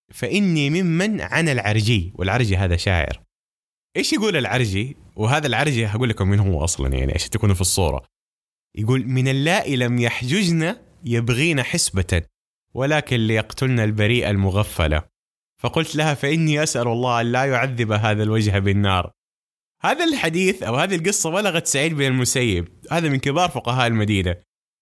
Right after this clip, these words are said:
فقال: "أما والله لو كان من بعض بغضاء أهل العراق لقال لها: 'أعزبي قبحك الله،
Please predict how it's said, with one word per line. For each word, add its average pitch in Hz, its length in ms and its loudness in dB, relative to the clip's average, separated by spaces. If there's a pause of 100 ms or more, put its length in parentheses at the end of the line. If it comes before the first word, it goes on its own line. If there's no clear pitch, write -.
(100)
فقال: 123 220 -2
"أما 143 240 0
والله 110 500 0
لو 110 180 -2
كان 156 360 -2
من 165 320 0
بعض 180 380 0
بغضاء 135 680 0
أهل 156 240 0
العراق 160 760 -2
لقال 151 440 0
لها: 160 340 0
'أعزبي 165 420 0
قبحك 131 580 -2
الله، 120 320 0